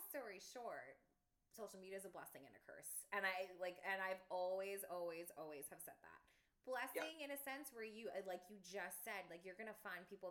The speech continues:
Speaker 1: that are similar to you, and that is a beautiful thing. Like, these Facebook groups, like, seeing the comments on Instagram from all the moms that are like, "Hell yes, I do have hemorrhoids, and they're a bitch, and they suck,
Speaker 2: Yeah.
Speaker 1: and they,"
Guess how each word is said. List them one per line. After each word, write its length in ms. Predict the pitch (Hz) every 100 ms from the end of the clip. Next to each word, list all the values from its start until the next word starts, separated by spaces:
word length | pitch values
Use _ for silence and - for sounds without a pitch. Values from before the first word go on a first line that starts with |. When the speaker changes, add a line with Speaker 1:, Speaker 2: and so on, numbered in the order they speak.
| 175
Speaker 1:
that 80 |
are 80 | 156
similar 480 | 165 - 190 196 208 202 226
to 20 |
you, 220 | 233 247 190
and 80 | 190
that 160 | 175 165
is 80 | 175
a 80 | 170
beautiful 560 | 180 175 160 165 165 160 -
thing. 160 | 117
Like, 160 | 151 151 -
these 240 | 202 233
Facebook 560 | - 285 302 - 180 -
groups, 400 | 160 131 135 -
like, 240 | 160 - - - -
seeing 320 | - 247 254
the 80 | 254
comments 560 | - 277 277 196 196
on 160 | 196 180
Instagram 560 | 226 262 233 190 165 170
from 120 | 190 165
all 160 | 180
the 80 | 180
moms 400 | 180 175 175 175
that 80 | 175
are 80 | 165
like, 160 | 147 - - -
"Hell 280 | 220 247 269
yes, 320 | 190 175 175
I 320 | 165 202 277 269 -
do 200 | 175 165
have 160 | 196 202 233
hemorrhoids, 480 | 247 247 254 277 277
and 80 | 185 175
they're 200 | 170 156
a 80 |
bitch, 360 | 147 185 - -
and 80 | 135
they 120 | 139 139
suck, 260 | - 113
Speaker 2:
Yeah. 160 | 175 156
Speaker 1:
and 140 | 147
they," 240 | 151 143